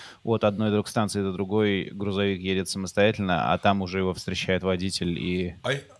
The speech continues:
Speaker 2: а щ-,
Speaker 1: паркует,
Speaker 2: а
Speaker 1: что
Speaker 2: щас,
Speaker 1: называется?
Speaker 2: а щ-, а щас пытаются в другой, э, просто это, ну,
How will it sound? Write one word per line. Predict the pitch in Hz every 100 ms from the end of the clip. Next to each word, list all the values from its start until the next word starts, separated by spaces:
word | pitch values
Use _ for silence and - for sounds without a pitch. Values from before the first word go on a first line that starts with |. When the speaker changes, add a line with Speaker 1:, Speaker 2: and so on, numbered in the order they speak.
| _
Speaker 2:
а | 123
щ-, |
Speaker 1:
паркует, | 123 - 127 98
Speaker 2:
а | -
Speaker 1:
что | 208
Speaker 2:
щас, | -
Speaker 1:
называется? | 87 87 87 - - _ _ -
Speaker 2:
а | - 131
щ-, | -
а | 143
щас | 147 - 208 226
пытаются | - 196 202 196 196
в | 185
другой, | 202 233 233 180
э, | 143 139 127 123 120 123 117 110 95 -
просто | 120 117 143
это, | 147 139
ну, | 131 123 135 135 113